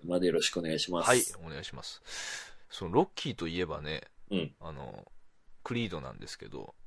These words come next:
Speaker 1: はい。
Speaker 2: あの、もうどんだけ引きずるんだっていうか、もう公開終わってるんですけど、
Speaker 1: うん。
Speaker 2: あの、臼田あさみのね、
Speaker 1: はい。
Speaker 2: あの、Instagramがあるんですけど、
Speaker 1: うん。
Speaker 2: 僕もうインスタやってないんですけど、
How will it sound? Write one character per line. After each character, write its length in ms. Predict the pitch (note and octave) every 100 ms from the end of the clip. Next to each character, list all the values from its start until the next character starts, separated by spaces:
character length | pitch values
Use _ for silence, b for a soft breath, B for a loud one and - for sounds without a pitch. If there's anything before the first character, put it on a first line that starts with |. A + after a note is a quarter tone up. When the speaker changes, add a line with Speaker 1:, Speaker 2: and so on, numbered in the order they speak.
| -
Speaker 1:
は 160 | G2+
い。 140 | E2+ - - -
Speaker 2:
あ 160 | - D#2
の、 300 | C#2 A1 G#1+ -
も 120 | G2+ E2
う 100 | D2+
ど 140 | G2+
ん 60 | B2
だ 120 | D3+
け 60 |
引 240 | - - E3
き 0 |
ず 160 | D3
る 80 | E3
ん 60 | C3
だ 80 | F2+
っ 20 |
て 80 | -
い 20 |
う 20 |
か、 80 | F2
も 80 | E2
う 20 |
公 200 | - D3
開 120 | E3
終 100 | A2+
わ 80 | A#2
っ 40 |
て 120 | B2+ D3
る 80 |
ん 40 | C#3
で 60 |
す 100 | G2
け 80 | -
ど、 260 | C2 D2 - - -
Speaker 1:
う 80 | G#2
ん。 80 | E2+
Speaker 2:
あ 20 |
の、 300 | A1+ A#1 - B B B B B - - - - -
臼 240 | D3 F#3 C4
田 160 | D#3+
あ 60 | G#2
さ 160 | - G2+
み 120 | G2
の 140 | F#2
ね、 240 | F2 B2 - - - -
Speaker 1:
は 140 | G#2+
い。 180 | F#2 - - - - - - - _ - - - G2+
Speaker 2:
あ 120 | F#2
の、 500 | E2+ D#2 D2+ D2 C#2
Instagram 840 | A2+ C3+ D3 - D3+ D3 A2 D#2+
が 100 | C2
あ 60 | D2+
る 100 | F2
ん 80 | C2
で 80 | A#1
す 100 | -
け 120 | -
ど、 240 | B1 B1+ -
Speaker 1:
う 100 | G#2+
ん。 200 | F#2+ D#2+ - - - - - -
Speaker 2:
僕 200 | A2 C3+
も 120 | C#3+
う 60 | G2
イ 60 |
ン 120 | D3+
ス 80 | E3+
タ 80 | F#3+
や 100 | D#3
っ 80 | -
て 100 | G#3+
な 100 | G#3
い 20 |
ん 20 |
で 40 | D3
す 100 | -
け 120 | E2+
ど、 280 | D2+ B1